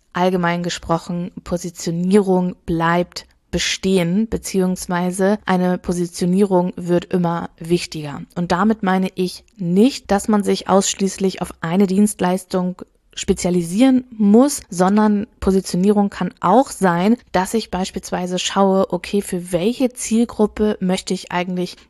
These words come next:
ganz explizit auch stehen, wie jetzt beispielsweise,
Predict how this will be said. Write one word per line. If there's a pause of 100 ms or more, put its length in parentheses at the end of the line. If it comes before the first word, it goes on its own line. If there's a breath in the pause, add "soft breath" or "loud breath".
(140)
ganz
explizit
auch
stehen,
wie
jetzt
beispielsweise,